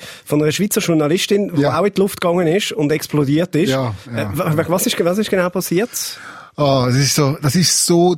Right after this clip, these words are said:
Speaker 2: zweitausendneunzehn oder jetzt mittlerweile zweitausendzwanzig mega angekommen. Sie ist irgendwo in Bern in einem Restaurant gsi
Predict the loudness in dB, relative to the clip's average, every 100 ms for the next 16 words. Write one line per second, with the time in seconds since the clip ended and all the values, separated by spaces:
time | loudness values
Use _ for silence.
0 | -2 0 2 2 2 2 2 2 4 4
1 | 2 0 0 0 0 0 0 0 2 2
2 | 2 0 -2 2 2 2 0 -2 0 0
3 | 0 2 4 4 2 0 0 0 0 -2
4 | -2 0 0 2 2 2 2 0 -2 _
5 | 0 2 2 2 2 4 4 2 0 -2
6 | -2 0 2 0 0 0 2 0